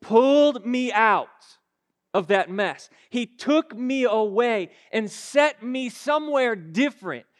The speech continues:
than I was living before. He set me apart. And then he just talks about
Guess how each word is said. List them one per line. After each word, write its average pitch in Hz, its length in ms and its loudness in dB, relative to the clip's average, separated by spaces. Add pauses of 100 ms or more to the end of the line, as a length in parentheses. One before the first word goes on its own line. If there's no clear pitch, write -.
(180)
than 226 160 4
I 233 160 0
was 208 220 -2
living 196 280 0
before. 160 480 -6 (1080)
He 180 100 -4
set 214 260 -2
me 180 120 -6
apart. 143 400 -6 (1500)
And 226 120 -8
then 277 100 2
he 285 80 0
just 233 200 -10
talks 269 260 -6
about 226 340 -4